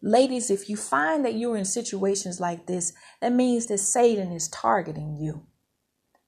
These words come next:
And, and, and, you know, it's the devil's job to smother and put out the light. And I know that people like to say, "Oh, I don't wanna give the devil too much cre-, too much credit." But, uh, y'all, we cannot talk about light without talking about darkness.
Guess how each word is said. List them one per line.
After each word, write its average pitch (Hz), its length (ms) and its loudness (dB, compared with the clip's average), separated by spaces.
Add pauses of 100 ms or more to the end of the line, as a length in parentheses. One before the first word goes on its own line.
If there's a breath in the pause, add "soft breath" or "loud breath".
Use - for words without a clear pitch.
(220)
And, 196 260 0
and, 208 260 0
and, 208 280 0
you 247 80 0
know, 233 200 6
it's - 280 0
the 208 100 -4
devil's 208 500 2
job 214 500 4
to 196 120 -8
smother 226 480 0
and 180 220 -8
put 226 160 -4
out 185 160 -2
the 180 80 -4
light. 175 280 0 (240 loud breath)
And 233 140 2
I 302 80 6
know 285 220 4
that 214 180 -2
people 277 260 -4
like 208 220 -2
to 208 60 -8
say, 240 180 -4
"Oh, 320 140 4
I 302 80 4
don't 285 160 0
wanna 269 160 0
give 226 180 -2
the 208 60 2
devil 220 320 0
too 233 160 -8
much 208 180 -2
cre-, - 320 -6
too 269 120 -4
much 208 220 -2
credit." - 320 -4 (240 loud breath)
But, 190 120 4
uh, 226 260 6
y'all, 240 300 6
we 294 100 0
cannot 254 380 -4
talk 262 240 -2
about 196 240 -2
light 247 320 -2
without 175 260 -6
talking 190 320 -4
about 165 320 -8
darkness. - 680 -6